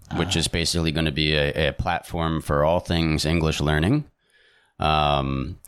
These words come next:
Speaker 1: we're eventually going to be having our podcasts available there, um, as well as the, our, our transcripts to text in case you wanna follow along.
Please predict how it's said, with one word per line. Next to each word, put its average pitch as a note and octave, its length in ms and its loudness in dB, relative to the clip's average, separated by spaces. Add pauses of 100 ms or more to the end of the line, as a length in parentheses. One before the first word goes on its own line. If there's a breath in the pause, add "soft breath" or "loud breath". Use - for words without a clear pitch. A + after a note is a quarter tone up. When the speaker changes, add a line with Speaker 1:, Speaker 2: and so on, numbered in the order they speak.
Speaker 1:
we're F2+ 140 0
eventually G2+ 340 0
going F#2 240 0
to F#2 80 -2
be E2+ 500 2
having F2 300 0
our D#2+ 220 2
podcasts F2+ 680 0 (140)
available E2+ 800 2
there, F#2 460 2 (840)
um, D#2 800 2
as E2 180 0
well G2 200 4
as E2+ 160 0
the, D#2+ 400 0
our, D#2 220 2
our D#2 80 -2
transcripts G#2 760 0
to D#2+ 180 0
text - 420 -2
in F#2 80 0
case F#2 200 0
you F2+ 60 2
wanna E2+ 160 2
follow E2+ 300 2
along. A2 360 2